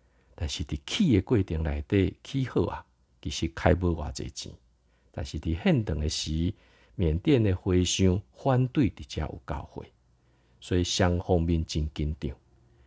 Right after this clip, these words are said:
迄个教会献堂的时，是以由因即个砖头八个野青的基督徒的村民来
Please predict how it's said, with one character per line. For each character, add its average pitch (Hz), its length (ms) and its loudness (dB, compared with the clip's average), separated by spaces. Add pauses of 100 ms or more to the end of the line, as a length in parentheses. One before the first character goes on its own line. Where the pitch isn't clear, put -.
(480)
迄 104 100 0
个 92 100 6
教 139 320 4
会 101 340 0
献 131 240 2
堂 82 140 -4
的 80 120 0
时， 76 420 -4 (360)
是 - 200 0
以 98 280 2 (220)
由 110 340 8
因 101 320 2
即 151 100 -4
个 117 140 4
砖 90 320 0
头 - 380 -4 (420)
八 - 80 6
个 151 80 8
野 95 640 2
青 - 360 -2 (1040)
的 85 120 -2 (120)
基 92 140 -4
督 120 240 -2
徒 76 320 -2
的 82 100 -4
村 - 300 -4
民 73 280 -2 (280)
来 90 200 2